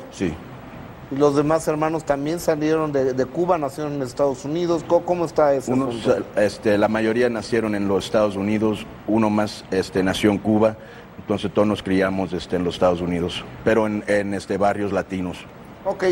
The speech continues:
Speaker 2: ¿tú qué, cuál es tu sentir? ¿Eres latino, eres cubano, eres gringo? ¿Qué eres, Conan?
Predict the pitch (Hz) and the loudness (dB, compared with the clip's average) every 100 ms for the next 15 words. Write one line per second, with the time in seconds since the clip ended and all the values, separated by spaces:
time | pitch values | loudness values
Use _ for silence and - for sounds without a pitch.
0 | 170 220 190 202 185 156 - - - - | 0 -2 2 4 4 2 -4 -16 -18 -18
1 | - 196 208 196 196 165 151 131 135 151 | -2 0 0 -2 -6 -4 -4 -4 0 2
2 | 165 156 135 - 185 190 185 180 147 156 | 2 0 -2 -2 -10 -4 -2 0 0 0
3 | 147 - 139 170 180 175 170 143 143 135 | -2 -2 2 2 2 0 -2 0 0 0
4 | 123 147 175 180 170 165 185 139 113 - | -2 -2 -2 0 0 2 2 2 0 -6
5 | 113 104 | -8 -8